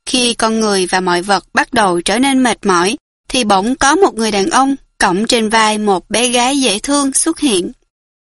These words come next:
Người đàn ông lên tiếng: "Liệu những trò chơi này thực sự là gì đây, thưa thầy phù thủy?" Thầy phù thủy già liền nói: "Này con trai thần Adam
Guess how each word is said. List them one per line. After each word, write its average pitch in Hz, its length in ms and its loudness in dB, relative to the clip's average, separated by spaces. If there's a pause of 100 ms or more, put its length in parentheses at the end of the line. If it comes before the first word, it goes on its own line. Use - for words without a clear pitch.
(180)
Người 233 140 0
đàn 202 140 0
ông 220 300 0
lên 226 220 -2
tiếng: 247 300 2 (520)
"Liệu 214 300 2
những 240 200 0
trò 240 220 2
chơi 247 200 -2
này 226 260 -2
thực - 200 -4
sự 202 220 0
là 214 100 0
gì 202 280 -2
đây, 262 280 0 (200)
thưa 311 140 2
thầy 254 220 0
phù 214 160 -2
thủy?" 214 400 -2 (680)
Thầy 208 280 0
phù 196 180 -4
thủy 196 220 -4
già 220 340 0
liền 190 280 0
nói: 214 300 2 (640)
"Này 196 420 0
con 262 200 2
trai 254 320 0
thần 208 340 -2
Adam 262 420 0